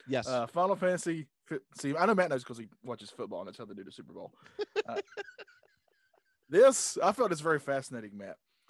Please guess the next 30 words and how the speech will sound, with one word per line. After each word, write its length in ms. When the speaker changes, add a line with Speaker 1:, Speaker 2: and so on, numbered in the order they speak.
Speaker 2:
Uh, 140
this 240
one 140
was 160
almost 560
a 40
musical. 680
They 60
were 100
gonna, 260
<laughs> 400
they 80
were 60
gonna 140
make 160
this 180
a 100
full-on 760
action 440
musical 600
because 340
the, 180
the 100
director 560
of 120
that 180
one, 200
uh, 280
Nomura, 640
uh, 200